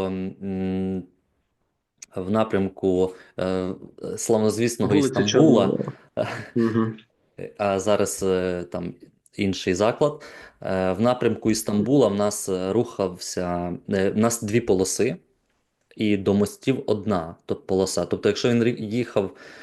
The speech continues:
Speaker 1: звід-, з, ем, <sighs> хвилююсь.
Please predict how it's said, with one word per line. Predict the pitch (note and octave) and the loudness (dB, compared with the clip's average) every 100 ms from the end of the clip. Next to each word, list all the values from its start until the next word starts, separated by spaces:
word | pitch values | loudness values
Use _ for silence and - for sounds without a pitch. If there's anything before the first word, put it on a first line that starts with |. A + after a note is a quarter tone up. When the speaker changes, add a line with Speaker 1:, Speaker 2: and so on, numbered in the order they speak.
| - - | -8 -2
Speaker 1:
звід-, | F#2+ A2 D3+ A2+ G2+ | 0 2 0 0 -2
з, | G2 F#2 F#2 F#2+ F#2 F#2 F2+ F#2 | -2 -4 -2 0 2 2 0 -2
ем, | F#2+ F2+ F#2 - - - - _ - - - - - _ _ _ _ _ _ _ | -4 -8 -12 -18 -20 -20 -20 _ -20 -20 -20 -20 -20 _ _ _ _ _ _ _
<sighs> | A#2+ A2+ - - - - - _ _ _ _ _ _ | -10 -8 -6 -8 -10 -16 -20 _ _ _ _ _ _
хвилююсь. | - G2 F#2 F2 - - | -6 -4 -2 -4 -4 -8